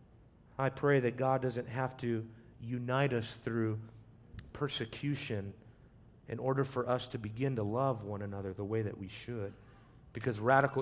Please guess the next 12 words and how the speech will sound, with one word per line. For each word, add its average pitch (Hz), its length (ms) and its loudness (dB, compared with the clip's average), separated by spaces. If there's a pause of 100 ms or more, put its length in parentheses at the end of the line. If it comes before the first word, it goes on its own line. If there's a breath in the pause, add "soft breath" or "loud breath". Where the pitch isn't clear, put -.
Islam 143 420 2
is 139 120 -2
coming. 147 400 -2 (500 soft breath)
The 107 80 -6
gay 127 300 6
agenda 135 480 4
is 120 340 0 (100)
at 117 120 0
an 107 180 -2
all-time 127 1300 -2
militant 143 500 0 (280)
frenzy. 135 580 -2